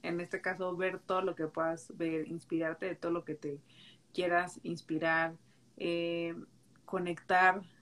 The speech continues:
conocer gente, o sea, el conocer gente, el platicar con la gente que te escribe, o sea,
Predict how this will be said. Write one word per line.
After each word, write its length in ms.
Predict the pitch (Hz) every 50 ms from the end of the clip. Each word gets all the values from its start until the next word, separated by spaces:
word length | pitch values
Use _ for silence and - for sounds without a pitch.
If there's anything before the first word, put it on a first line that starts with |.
| - _ _ -
conocer 500 | - 180 170 165 160 165 180 180 190 185
gente, 600 | - - 185 180 180 175 - 180 170 175 170 165
o 80 | - 170
sea, 120 | 175 185 175
el 80 | 175
conocer 500 | 175 - 190 190 190 196 - 226 226 262
gente, 600 | 247 - 220 196 196 190 - 196 190 190 190 202 - - 254 247 240 - _ _
el 140 | - - 180
platicar 560 | 180 175 175 175 175 175 - 202 196 196 196
con 380 | 196 - 208 214 220 226 226 220
la 160 | - - 170
gente 340 | 165 - 180 175 - 202 196
que 120 | - 190
te 140 | - - -
escribe, 800 | 160 156 - - - 165 190 185 170 175 175 175 170 170 165 165 -
o 80 | - 170
sea, 260 | - 180 170 165